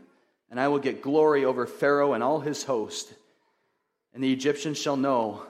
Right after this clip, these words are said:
that I am Yahweh.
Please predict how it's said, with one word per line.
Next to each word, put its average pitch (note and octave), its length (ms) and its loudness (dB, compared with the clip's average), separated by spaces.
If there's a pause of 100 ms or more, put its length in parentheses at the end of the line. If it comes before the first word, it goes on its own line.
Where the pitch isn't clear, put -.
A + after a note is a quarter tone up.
(440)
that G#2+ 160 -10
I A2 380 -4 (100)
am G2+ 440 -8 (400)
Yahweh. F2 420 -10